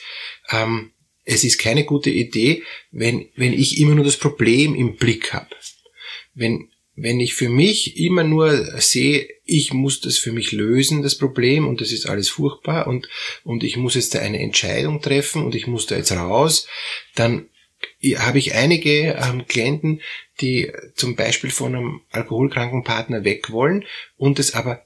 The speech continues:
nicht und nicht geht, weil sie, obwohl der schwerst alkoholkrank ist und katastrophale,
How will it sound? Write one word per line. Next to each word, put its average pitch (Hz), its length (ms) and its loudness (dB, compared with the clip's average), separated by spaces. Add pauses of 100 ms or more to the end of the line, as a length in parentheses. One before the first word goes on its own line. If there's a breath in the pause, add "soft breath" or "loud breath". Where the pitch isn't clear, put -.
nicht 147 400 2
und 123 200 -8
nicht 110 320 -6
geht, 165 500 0
weil 110 340 0
sie, - 240 0
obwohl 143 400 0
der 139 340 -2
schwerst 120 580 0
alkoholkrank 135 640 -4
ist 135 220 2
und 127 180 -6
katastrophale, 131 1040 -2